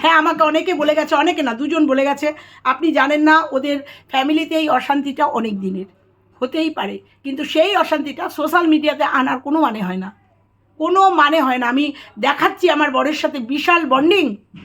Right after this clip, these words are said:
দেখাচ্ছি। হঠাৎ করে এসে বললাম, "আমার বর আমাকে খারাপ কথা বলেছে,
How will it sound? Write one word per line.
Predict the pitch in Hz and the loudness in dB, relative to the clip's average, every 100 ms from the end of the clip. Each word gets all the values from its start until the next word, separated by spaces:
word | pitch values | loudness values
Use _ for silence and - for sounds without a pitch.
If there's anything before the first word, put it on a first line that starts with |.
| - _ _ _ - 196 | -20 _ _ _ -10 -2
দেখাচ্ছি। | 277 349 370 294 | 0 2 0 0
হঠাৎ | 220 240 330 - | -2 0 -4 -4
করে | 320 | -6
এসে | 311 285 | -4 -2
বললাম, | 262 339 294 226 - - | 0 2 2 0 -12 -10
"আমার | - 277 285 | -4 -2 0
বর | 277 269 | 0 0
আমাকে | 254 254 | -2 -4
খারাপ | - 220 302 311 | -8 -4 -4 -2
কথা | 302 277 | -4 -2
বলেছে, | 254 254 254 | -2 -4 -4